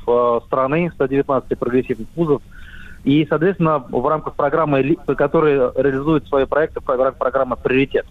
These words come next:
Да, на них студенты могут бесплатно, а это самое важное, да, получить вторую профессию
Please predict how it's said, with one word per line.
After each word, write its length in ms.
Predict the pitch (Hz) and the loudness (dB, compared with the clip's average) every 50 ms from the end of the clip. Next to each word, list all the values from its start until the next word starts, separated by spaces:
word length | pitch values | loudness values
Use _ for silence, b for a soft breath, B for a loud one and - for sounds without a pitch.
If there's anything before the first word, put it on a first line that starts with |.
| - - - - | -14 -20 -20 -4
Да, 240 | 107 131 139 147 135 | 0 0 2 2 2
на 120 | 135 143 | 2 2
них 140 | 165 170 - | 0 0 0
студенты 380 | - 170 156 160 165 143 - 143 | -2 -2 0 0 0 0 2 2
могут 280 | 143 147 139 127 117 - - - - - - | 2 2 2 0 -2 -4 -4 -10 -8 -6 -4
бесплатно, 600 | 147 - - 165 170 170 160 - - 107 92 - - | -4 -4 0 0 2 2 2 0 -2 -4 -4 -4 -2
а 120 | - 117 113 | -2 -2 -2
это 140 | - - | -2 -2
самое 220 | - - 127 127 127 | -4 -2 0 0 2
важное, 260 | 131 123 107 101 101 | 2 0 0 -2 0
да, 140 | 104 127 127 | 0 0 0
получить 380 | - 131 127 127 - 143 - | 0 0 0 0 0 -2 -4
вторую 360 | - - 151 147 135 151 139 120 | -2 -2 0 2 2 2 2 2
профессию 680 | - 123 120 - 151 175 185 180 - 170 156 143 | 0 -2 0 0 0 0 0 0 0 0 0 0